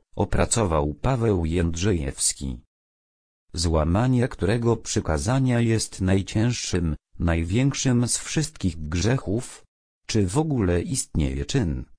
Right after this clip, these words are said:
który może być nazwany najcięższym grzechem?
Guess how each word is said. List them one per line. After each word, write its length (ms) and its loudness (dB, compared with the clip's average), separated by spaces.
który 400 0
może 440 2
być 380 -2
nazwany 640 0
najcięższym 920 -2
grzechem? 720 -4